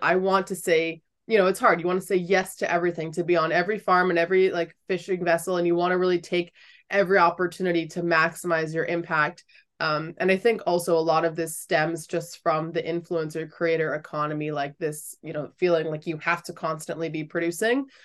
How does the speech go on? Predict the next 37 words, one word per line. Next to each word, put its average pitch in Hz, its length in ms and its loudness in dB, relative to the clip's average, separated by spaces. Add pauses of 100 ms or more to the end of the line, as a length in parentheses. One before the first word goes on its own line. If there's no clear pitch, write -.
(300)
But 226 100 2
then 302 160 8
on 277 100 6
the 233 120 6
other 233 180 4
side 170 240 0
of 160 100 -2
it, 160 260 -6
it's 349 180 0
a 311 40 4
lot. 175 400 0
I 180 80 0
mean, 196 180 4
travel 247 460 4
in 247 100 6
itself, 180 640 -2
I 180 120 0
love 170 240 2
travel, 165 480 2
and 170 180 0
it's 156 140 -10
a 170 60 -6
huge 170 340 -8
part 165 180 4
of 160 60 -6
my 151 140 0
life, 160 300 2 (160)
personally 170 340 0
and 156 60 -6
professionally, 160 520 -2
and 160 240 -2
my, 143 340 -2 (100)
my 160 200 0
whole 185 160 2
identity, 165 420 2
I 208 60 -2
think. 247 320 0